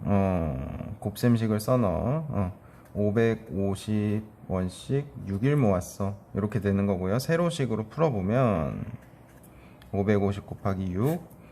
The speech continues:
자, 일의 자리는 없고요. 자, 삼백. 오십 곱하기 육, 삼백. 자, 요거는 오백 곱하기 육, 삼천. 자, 그래서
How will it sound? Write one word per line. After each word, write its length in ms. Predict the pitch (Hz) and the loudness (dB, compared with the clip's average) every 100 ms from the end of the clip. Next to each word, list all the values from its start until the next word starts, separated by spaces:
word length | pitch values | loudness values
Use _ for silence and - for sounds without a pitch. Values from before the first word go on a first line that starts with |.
| - - | -20 -2
자, 180 | 95 | 0
일의 260 | 85 151 156 | 2 2 2
자리는 460 | 131 104 104 131 92 | 2 2 2 2 0
없고요. 720 | 95 - 104 87 131 190 196 - - | -2 0 2 2 2 0 -2 -10 -6
자, 220 | 95 85 | -4 -2
삼백. 720 | - 165 190 120 90 135 170 - - - | 0 0 2 2 2 0 -2 -8 -10 0
오십 280 | 101 101 - | 2 2 -2
곱하기 380 | 104 104 101 | -4 0 0
육, 160 | 127 143 | 0 -2
삼백. 580 | - 147 113 90 143 175 - - - - - | -4 -2 -2 -2 -4 -6 -12 -20 -20 -20 0
자, 160 | 127 | 4
요거는 440 | 107 104 104 170 - | 4 4 4 2 2
오백 300 | 107 131 135 | 2 2 0
곱하기 400 | 107 107 95 117 | -2 -2 0 0
육, 180 | 170 - | -2 -2
삼천. 760 | 170 175 170 - - 135 196 - - - - - - - - - - - - - - - | -2 -2 -2 -4 -2 -2 -4 -8 -20 -20 -20 -20 -20 -20 -20 -20 -20 -20 -20 -20 -10 -4
자, 180 | 87 | -4
그래서 640 | 85 87 85 120 156 180 | -4 -6 -2 0 2 0